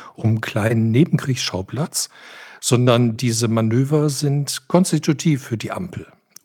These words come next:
Ohne diese Aktion würde es keine Ampelregierung geben. Und deshalb sind sie sehenden Auges in das Problem reingelaufen,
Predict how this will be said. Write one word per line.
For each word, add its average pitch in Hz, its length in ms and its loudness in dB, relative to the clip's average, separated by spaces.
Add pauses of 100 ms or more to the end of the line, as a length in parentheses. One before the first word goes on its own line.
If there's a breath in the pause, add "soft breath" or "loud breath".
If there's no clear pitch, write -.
Ohne 202 500 4
diese 143 340 -2
Aktion 139 680 -4 (260 loud breath)
würde 135 280 2
es - 160 -6
keine 127 420 -4
Ampelregierung 127 720 -6
geben. 92 300 -10 (340)
Und 107 160 -4
deshalb 131 320 0
sind 147 180 4
sie 147 280 4
sehenden 160 580 4
Auges 135 580 4
in 135 300 2
das 147 220 0
Problem 113 600 0
reingelaufen, 123 800 0